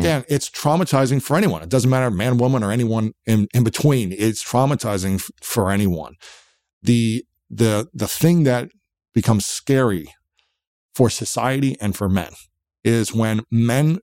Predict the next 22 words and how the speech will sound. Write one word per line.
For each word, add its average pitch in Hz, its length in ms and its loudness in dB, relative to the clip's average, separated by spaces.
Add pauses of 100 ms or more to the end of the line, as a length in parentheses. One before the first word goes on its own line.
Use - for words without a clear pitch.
(120)
don't 110 280 0
have 101 240 -2
the 107 80 0
ability 92 400 0
to, 90 400 -4 (100)
to - 140 -10
heal, - 460 0 (180)
when, 107 160 4
when 104 100 2
men 127 160 2
don't 120 220 0
have 101 160 -4
a 92 40 -2
safe - 360 -4
environment 92 500 -2
to 98 100 -12
heal. 87 320 -4 (380)
And 117 80 6
here's 160 240 4
what 165 100 2
happens. 92 500 -6 (580)
Um, 107 340 0